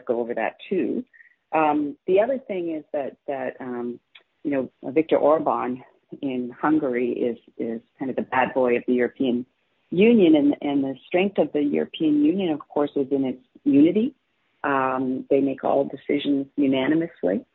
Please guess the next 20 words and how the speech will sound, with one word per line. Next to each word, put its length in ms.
or 120
not 240
at 120
all. 340
But 100
the 60
problem 480
is 180
that 160
they 80
make 240
all 140
decisions 500
<laughs> 0
unanimously, 1000
uh, 260
or 180
not 240
at 80
all. 180